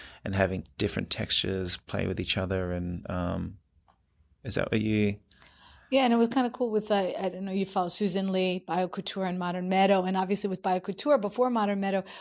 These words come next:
Speaker 2: where over time it, it, it changed, right?
Speaker 1: Yeah.
Speaker 2: It would, it kind of wear away a little bit and age like a leather, but it was bacteria, but it kind of fall away, and, like, y-, your clothing can change with you. Just a, a very cool concept. Um,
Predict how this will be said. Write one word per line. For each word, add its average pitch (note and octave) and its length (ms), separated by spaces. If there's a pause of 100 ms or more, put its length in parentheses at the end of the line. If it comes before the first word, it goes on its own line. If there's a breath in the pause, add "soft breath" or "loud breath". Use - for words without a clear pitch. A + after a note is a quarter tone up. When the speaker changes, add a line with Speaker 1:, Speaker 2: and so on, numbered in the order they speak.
(160 loud breath)
Speaker 2:
where G#3 280
over G3 320
time F#3+ 840
it, - 300
it, F#3+ 140 (160)
it G3 140
changed, - 760
right? G3+ 320
Speaker 1:
Yeah. B3 40
Speaker 2:
It G#3 80
would, G3+ 140
it G#3+ 160
kind A3+ 180
of F#3+ 80
wear G#3+ 160
away G#3 280
a G#3+ 60
little G#3 220
bit G#3 300
and G3+ 180
age B3 400
like G#3 180
a G#3 60
leather, G#3 320
but G3 100
it G3 40
was F#3+ 100
bacteria, A3 440
but G3 100
it F#3 60
kind G#3+ 180
of G3+ 60
fall F#3+ 260
away, G#3+ 500
and, G3 100
like, F#3+ 160 (300 loud breath)
y-, G#3+ 140
your G#3+ 140
clothing G#3+ 440
can G#3 160
change G#3+ 360
with A3+ 220
you. D#3 140
Just - 260
a, F#3+ 260
a F#3+ 60
very F#3 340
cool F3 180
concept. - 800 (500 loud breath)
Um, G3+ 420